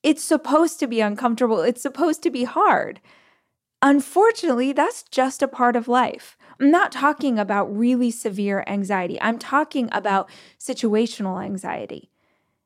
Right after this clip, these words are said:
And I want to make sure that you understand that that's very normal.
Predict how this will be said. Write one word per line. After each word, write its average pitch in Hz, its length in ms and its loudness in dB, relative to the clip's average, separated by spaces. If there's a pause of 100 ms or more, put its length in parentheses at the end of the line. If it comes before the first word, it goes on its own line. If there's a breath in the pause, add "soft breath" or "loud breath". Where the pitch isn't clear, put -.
(300)
And 247 140 6
I 254 40 6
want 277 320 6
to 359 60 2
make 262 180 2
sure 277 400 2
that 220 260 -2
you 240 200 2
understand 254 720 0
that 214 120 0
that's 214 220 -2
very 214 560 0
normal. 196 680 -4